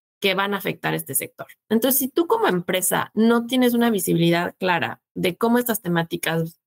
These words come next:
van a afectarte no solamente hoy, sino en los próximos diez o veinte años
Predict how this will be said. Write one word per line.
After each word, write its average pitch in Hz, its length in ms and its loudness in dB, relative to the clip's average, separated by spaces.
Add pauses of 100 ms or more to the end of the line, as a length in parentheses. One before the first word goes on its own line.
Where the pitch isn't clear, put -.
(100)
van 226 180 0
a 254 60 2
afectarte 175 480 -2
no 180 160 0
solamente 165 600 0
hoy, 180 280 2
sino 165 240 2
en 160 60 4
los 165 140 2
próximos 180 460 2
diez 175 240 0
o 180 60 0
veinte 165 320 0
años 208 480 0